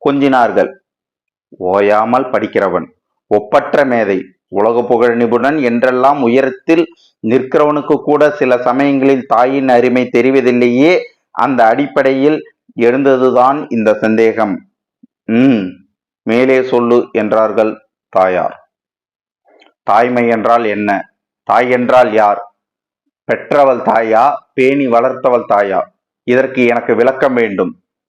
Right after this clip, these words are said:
தாயின் கண்களில் புது ஒளி தோன்றியது. அமைதியாக பதில் சொன்னார்கள். "நடந்த கதை ஒன்றை சொல்கிறேன் கேள். கதையை கேட்டால் உன் சந்தேகம் நீங்கும், விளக்கம் கிடைக்கும்" என்றவாறு கதையை சொல்லத் தொடங்கினார்கள்.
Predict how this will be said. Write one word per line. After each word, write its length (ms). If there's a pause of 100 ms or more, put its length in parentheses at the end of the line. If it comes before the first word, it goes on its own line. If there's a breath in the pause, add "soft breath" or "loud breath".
(240)
தாயின் 440
கண்களில் 560
புது 240
ஒளி 240
தோன்றியது. 560 (340 loud breath)
அமைதியாக 680
பதில் 360
சொன்னார்கள். 520 (1000 soft breath)
"நடந்த 440
கதை 280
ஒன்றை 360
சொல்கிறேன் 520
கேள். 280 (480)
கதையை 440
கேட்டால் 520
உன் 200
சந்தேகம் 540
நீங்கும், 420 (540)
விளக்கம் 400
கிடைக்கும்" 480 (140)
என்றவாறு 600
கதையை 440
சொல்லத் 360
தொடங்கினார்கள். 720